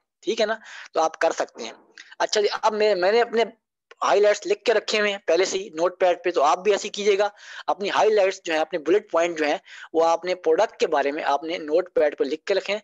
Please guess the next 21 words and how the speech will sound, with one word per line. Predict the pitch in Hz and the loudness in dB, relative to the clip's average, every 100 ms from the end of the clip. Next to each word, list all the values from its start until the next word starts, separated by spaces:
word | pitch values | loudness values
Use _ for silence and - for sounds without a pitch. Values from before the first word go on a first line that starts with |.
| _ - - 156 | _ -20 -8 -4
और | |
वहां | 135 147 208 | 0 0 2
से | - - 170 | 0 -2 0
आपने | 175 185 165 | -2 -4 -4
कॉपी | - - 208 | -2 -2 -2
करना | 202 196 202 | -2 0 -2
है | - 156 | -2 -6
और | |
कॉपी | - 165 - 214 | -2 -2 -2 -2
करके | 170 160 175 | -2 -2 -2
यहाँ | 170 143 131 | -2 -2 -4
पर | - 156 | 0 0
आके | 143 185 | 0 -4
कंट्रोल | - 151 143 _ 175 185 | -4 -6 -6 _ 2 2
V | 156 190 | 0 -2
दबाना | 165 135 151 | 0 0 0
है, | |
पेस्ट | - 165 170 | 0 0 0
के | - 185 | -4 -2
कंट्रोल | 175 160 175 175 | -2 0 2 2
V, | 160 | 0